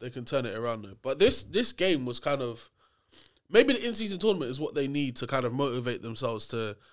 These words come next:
to get going. And I mean, this win, they won by ten. They, they shot better from the three than, than Sacramento. I think that's what probably,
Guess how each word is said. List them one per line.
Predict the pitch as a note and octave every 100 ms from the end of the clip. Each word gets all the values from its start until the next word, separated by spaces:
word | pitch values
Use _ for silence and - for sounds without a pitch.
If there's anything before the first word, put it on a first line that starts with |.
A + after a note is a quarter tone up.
| _ _ -
to |
get | C3+ A2 A2
going. | C3 G#2+
And | G2+
I | A#2
mean, | C3 B2
this | A#2 E3 C#3
win, | C#3 A#2+
they |
won | B2 E3 D#3
by | B2
ten. | - B2 A2+ A#2+ _ _ _ _ _ _
They, | C3+ C3 B2+ B2 A#2+ - _ _ _ _ -
they | C3
shot | - F3 D#3+ C3
better | D#3+ D3+
from | C#3
the | B2+
three | - C#3+ C#3 C3 D3 _ _
than, | A#2+ A#2 A2 G#2+ G#2 _ _
than | A#2 A2
Sacramento. | C3 - B2+ A#2 A2+
I |
think | E3 B2+
that's | A#2+
what | C#3 - -
probably, | C#3 B2 A2+